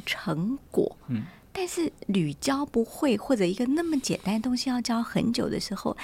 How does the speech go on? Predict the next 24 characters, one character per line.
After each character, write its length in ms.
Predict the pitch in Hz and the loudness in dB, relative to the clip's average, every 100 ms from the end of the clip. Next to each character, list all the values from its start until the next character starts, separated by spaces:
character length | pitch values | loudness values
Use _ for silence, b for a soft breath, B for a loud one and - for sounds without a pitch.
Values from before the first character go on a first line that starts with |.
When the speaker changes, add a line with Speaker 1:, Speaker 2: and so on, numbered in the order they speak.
| B B | B B
Speaker 1:
你 120 | 196 | 0
如 200 | 190 254 | 2 2
何 160 | - 247 | 2 0
克 240 | 240 - | 0 -2
服 160 | 247 180 | 0 0
自 160 | 185 208 | 0 -2
己 140 | - | -2
心 260 | - 196 196 | 0 2 2
中 180 | 190 190 | 2 2
那 120 | 180 | 2
种 140 | - - | 0 -4
气 340 | - - 202 151 | -2 -2 0 -2
馁？ 200 | - - - - - - - - - - - - - - - | -4 -8 -16 -20 -20 -20 -20 -20 -20 -18 -10 -8 -8 -12 0
Speaker 2:
最 220 | 220 202 | 6 6
初 400 | - - 190 185 | 6 2 4 6
的 80 | 135 | 4
时 300 | - 135 117 | 2 -4 -4
候， 320 | 123 123 110 | 2 2 2
我 440 | 131 117 104 113 - - - - - - | 0 -2 -2 -4 -10 -20 -20 -20 -20 -4
也 140 | 135 | -2
是 400 | 120 - 135 127 123 | -2 0 2 4 2
只 180 | - | 2
有 120 | 127 117 | 2 2
想 180 | 117 | -2